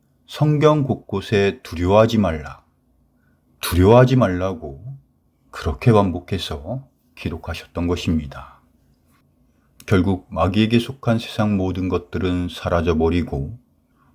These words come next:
완전하신 하나님께 속한 것들만 남는 날이 올 것입니다. 그때 우리가 살고 있는 불완전한 세상은 완전한 세상으로 변화될 수 있습니다.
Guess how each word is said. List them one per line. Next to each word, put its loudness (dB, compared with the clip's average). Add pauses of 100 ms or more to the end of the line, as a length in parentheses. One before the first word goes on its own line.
(100)
완전하신 4
하나님께 -2
속한 -8
것들만 -4
남는 -2
날이 -4 (380)
올 -14
것입니다. -4 (920)
그때 2
우리가 -2
살고 -6
있는 -6
불완전한 -4
세상은 -6 (560)
완전한 4
세상으로 -8
변화될 -10
수 -12
있습니다. -14